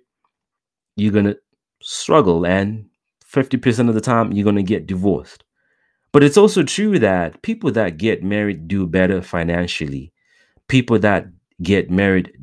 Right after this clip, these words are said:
do better emotionally because they have that partner who's gonna be hanging out with them.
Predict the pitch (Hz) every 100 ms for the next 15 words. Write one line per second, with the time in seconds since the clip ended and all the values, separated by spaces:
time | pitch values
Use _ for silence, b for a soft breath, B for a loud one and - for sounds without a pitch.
0 | 87 113 92 95 98 92 76 98 90 104
1 | 160 - 90 85 87 90 90 95 98 95
2 | 110 110 - 143 - 90 87 90 90 90
3 | 90 95 107 98 101 92 90 92 92 92
4 | 90